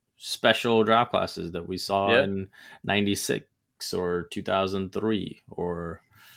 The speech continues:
Speaker 1: you know, eighty-four. Um, and again, you gotta do a whole lot more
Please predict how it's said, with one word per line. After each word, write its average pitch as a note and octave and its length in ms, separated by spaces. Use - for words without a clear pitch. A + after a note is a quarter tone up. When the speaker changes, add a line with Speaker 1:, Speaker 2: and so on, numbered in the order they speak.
Speaker 1:
you - 80
know, F2+ 200
eighty-four. F#2 760
Um, E2+ 720
and F#2 80
again, F2 280
you F2+ 220
gotta F2+ 260
do F2+ 240
a D#2 80
whole G#2+ 640
lot G#2 320
more G#2 440